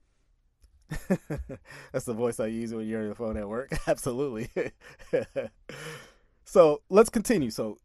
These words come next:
he's made it very clear. God is telling him these things. Okay, let's, let's continue.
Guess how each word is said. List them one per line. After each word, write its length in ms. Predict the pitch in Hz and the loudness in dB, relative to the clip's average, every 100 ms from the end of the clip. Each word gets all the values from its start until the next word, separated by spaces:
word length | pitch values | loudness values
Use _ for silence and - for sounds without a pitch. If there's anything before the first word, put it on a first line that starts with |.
| - | -12
he's 180 | 147 | -4
made 160 | 156 214 | 4 4
it 60 | 220 | 8
very 220 | 214 240 | 8 8
clear. 240 | 294 247 | 6 4
God 180 | 131 135 | 6 4
is 80 | 185 | 4
telling 260 | - 262 143 | 4 4 4
him 140 | 104 | -4
these 180 | 90 80 | -8 -14
things. 280 | - - - | -20 -20 -12
Okay, 260 | 120 139 139 - | -10 -10 -12 -10
let's, 180 | 110 - | -10 -8
let's 200 | 120 - | -8 -6
continue. 420 | 196 254 190 | -2 2 2